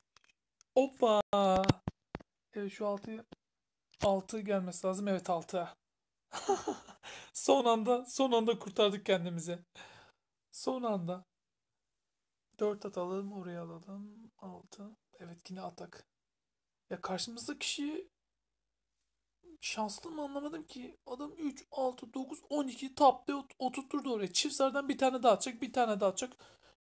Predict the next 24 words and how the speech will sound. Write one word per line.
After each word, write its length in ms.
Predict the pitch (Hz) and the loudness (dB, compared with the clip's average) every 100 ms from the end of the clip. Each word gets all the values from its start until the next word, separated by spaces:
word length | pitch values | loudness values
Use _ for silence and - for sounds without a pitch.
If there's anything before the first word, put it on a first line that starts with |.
| _ - - _ _ - | _ -10 -10 _ _ -12
Karşımızdaki 680 | 220 220 277 285 302 - | -8 -6 -6 -8 -12 -10
kişi 220 | - - - | -6 -6 -6
de 140 | 233 | -6
çift 260 | - 269 226 | -6 -6 2
zar 160 | 269 | 4
atma 220 | 262 262 262 | 4 0 -4
özelliği 300 | 226 262 262 | -2 -2 -2
de 100 | 202 | -2
bir 60 | |
şey 240 | 185 269 254 | 0 0 0
de 40 | |
yok. 140 | 202 - | -4 -2
Es 200 | 202 240 | -2 -2
artı 200 | 247 220 | -4 -4
kartları 420 | 220 214 247 240 | -6 -4 -6 -2
da 40 | |
yok. 260 | 202 - _ _ _ _ _ _ 233 | -2 -2 _ _ _ _ _ _ -6
Yani 200 | 254 214 | -4 -4
diyorum 240 | 294 233 | -4 -4
ya, 80 | 190 | -4
şans 400 | - 269 269 254 | -2 -2 -2 -2
olayları 560 | 208 202 214 214 240 - _ _ _ _ | -2 -2 -2 -2 -4 -10 _ _ _ _
hakikaten 400 | - 247 - 185 | -4 -2 -4 -8
ç-, 220 | - - | -8 -16